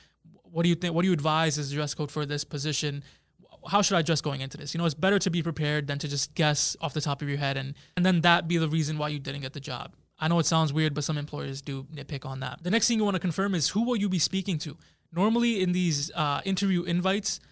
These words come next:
they let you know, "Hey, you're gonna be speaking to Shazad Kayani. He is the hiring manager for this position," or, "He is the H R manager for this position," just giving you an example. And sometimes the recruiter will go the extra mile and provide you their LinkedIn profile.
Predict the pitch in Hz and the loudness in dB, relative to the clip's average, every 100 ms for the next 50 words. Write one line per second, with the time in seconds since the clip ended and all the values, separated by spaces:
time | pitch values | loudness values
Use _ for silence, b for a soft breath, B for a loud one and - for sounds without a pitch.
0 | b b b - 175 185 175 185 170 170 | b b b -4 0 2 2 2 2 2
1 | 175 160 160 151 175 160 165 165 156 160 | 2 2 2 2 0 0 2 2 2 2
2 | - 160 151 139 143 170 147 151 160 165 | 0 -2 -2 -4 -2 0 0 0 0 2
3 | 160 151 147 147 147 143 139 156 175 185 | 2 0 0 0 -2 -4 -4 -4 -2 -2
4 | 190 165 135 151 160 151 147 147 139 131 | -2 -2 -2 0 0 0 -2 -2 -2 -2
5 | 156 156 147 143 147 147 143 143 - 156 | -2 -2 -2 -2 -2 -4 -4 -4 -4 -2
6 | 170 170 151 - 151 139 135 139 147 139 | -2 -2 -4 -4 -6 -4 -6 -4 -2 -2
7 | 139 143 B B B B 151 139 139 139 | -2 -8 B B B B -4 -2 -4 -8
8 | b - 202 233 190 165 151 151 151 170 | b 0 2 4 4 4 4 2 2 2
9 | 160 151 147 151 156 160 185 - - 160 | 2 2 0 -2 -2 -2 -2 -2 -2 -2
10 | 139 127 127 147 165 147 143 147 - B | 0 0 0 -2 -2 0 0 -4 -10 B
11 | - 151 160 160 151 147 147 160 190 156 | -2 4 6 6 4 2 0 0 0 -2
12 | 139 139 139 135 151 | -4 -6 -6 -6 -8